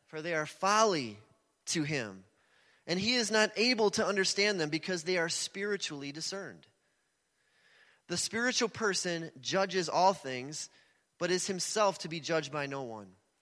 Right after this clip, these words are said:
For who has understood the mind of the Lord so as to instruct him? But we have the mind of Christ." So this last contrast is very simple.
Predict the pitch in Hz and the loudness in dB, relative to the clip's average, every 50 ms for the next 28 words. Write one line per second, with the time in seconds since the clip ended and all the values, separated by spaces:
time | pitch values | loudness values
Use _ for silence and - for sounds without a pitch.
0 | _ _ _ _ _ _ _ - 196 190 185 180 214 240 240 233 214 196 214 208 | _ _ _ _ _ _ _ 0 2 2 2 2 4 4 4 4 4 4 2 0
1 | 196 185 175 - - 202 190 160 180 160 160 165 175 180 180 170 147 147 160 147 | 0 -2 -2 0 0 -2 0 0 -2 -2 -2 -2 -2 -2 -4 -4 -4 -6 -6 -4
2 | 160 175 170 139 117 - - 139 139 139 - - 151 147 147 143 - - 165 165 | -4 -2 -4 -4 -4 -6 -4 -4 -4 -4 -6 -8 -8 -8 -8 -8 -6 -6 -6 -6
3 | - - - 113 98 92 92 90 _ _ _ _ _ _ _ _ _ _ _ - | -6 -8 -10 -10 -12 -12 -16 -20 _ _ _ _ _ _ _ _ _ _ _ -4
4 | 151 143 - 135 147 202 233 226 220 208 190 180 156 151 151 143 147 147 139 131 | -4 -4 -4 -4 -4 -4 -4 -4 -4 -4 -6 -6 -8 -10 -10 -10 -8 -6 -6 -6
5 | 120 117 110 - - - 127 117 107 95 90 - - - - _ _ _ _ _ | -8 -8 -12 -14 -14 -12 -10 -10 -10 -10 -12 -16 -18 -18 -20 _ _ _ _ _
6 | _ _ _ _ _ _ _ _ _ _ _ _ _ _ _ _ _ _ _ _ | _ _ _ _ _ _ _ _ _ _ _ _ _ _ _ _ _ _ _ _
7 | _ _ _ _ _ _ _ _ _ _ _ _ _ _ _ _ _ _ _ _ | _ _ _ _ _ _ _ _ _ _ _ _ _ _ _ _ _ _ _ _
8 | _ _ _ _ _ _ _ _ _ _ _ _ _ _ _ _ _ _ _ _ | _ _ _ _ _ _ _ _ _ _ _ _ _ _ _ _ _ _ _ _
9 | _ _ - - - 196 202 185 202 196 - 175 175 190 202 214 - - - 202 | _ _ -16 -6 -4 -2 0 0 0 -2 0 0 2 2 2 2 0 -2 -4 -2
10 | 190 185 160 - 180 160 139 127 127 - - - - 139 127 127 160 165 175 175 | -2 -2 -4 -4 -4 -4 -4 -4 -6 -8 -12 -12 -14 -12 -6 -4 -2 0 0 -2
11 | 165 - 160 139 127 - 131 127 123 123 | -2 -4 -6 -6 -8 -10 -12 -12 -12 -12